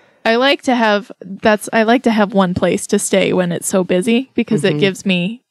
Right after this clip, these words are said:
Speaker 2: Oh, and you're
Speaker 1: focus
Speaker 2: much more
Speaker 1: on
Speaker 2: patient than I am.
Speaker 1: Oh, yeah. No, for sure. Yeah, then that's the other thing is that's why we work so well together is Sam and I are good cop, bad cop. <laughs>
Speaker 2: A hundred percent.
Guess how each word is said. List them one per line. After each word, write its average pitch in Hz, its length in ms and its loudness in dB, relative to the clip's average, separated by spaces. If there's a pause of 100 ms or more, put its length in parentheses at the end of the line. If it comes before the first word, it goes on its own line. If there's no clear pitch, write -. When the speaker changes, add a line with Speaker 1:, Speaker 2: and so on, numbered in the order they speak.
(160)
Speaker 2:
Oh, 208 80 4
and 208 120 4
you're 220 120 4
Speaker 1:
focus 202 160 2
Speaker 2:
much 185 240 0
more 185 100 -2
Speaker 1:
on 180 100 0
Speaker 2:
patient 147 440 -6
than 127 120 -10
I 123 180 -10
am. 55 120 -18
Speaker 1:
Oh, 190 160 2
yeah. 160 240 -2 (100)
No, 214 280 2
for 190 180 -6
sure. - 200 -6
Yeah, 254 320 2
then 226 200 -2
that's 285 220 0
the 240 160 2
other 320 180 4
thing 185 220 -2
is 180 100 -2
that's 226 220 0
why 254 120 4
we 220 120 4
work 202 200 2
so 220 160 2
well 185 160 2
together 180 360 0
is 220 260 -2 (480)
Sam 269 260 0
and 262 100 0
I 220 120 4
are 190 80 -2
good 202 260 0
cop, 196 220 2
bad 226 240 2
cop. - 320 0
<laughs> - 100 -2
Speaker 2:
A 147 120 -4
hundred 160 240 0
percent. 143 360 -4